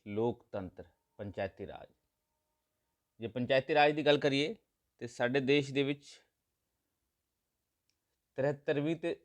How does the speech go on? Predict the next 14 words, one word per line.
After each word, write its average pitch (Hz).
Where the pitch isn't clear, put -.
ਸੰਵਿਧਾ-, 131
ਅਹ, 123
ਤਿਹੱਤਰਵੀਂ 139
ਤੇ 151
ਚੁਹੱਤਰਵੀਂ 135
ਸੰਵਿਧਾਨਕ 120
ਸੋਧ 110
ਬਹੁਤ 101
ਇੰਪੋਰਟੈਂਟ -
ਹੈ। -
ਔਰ 107
ਉਸ 127
ਤੋਂ 131
ਬਾਅਦ 117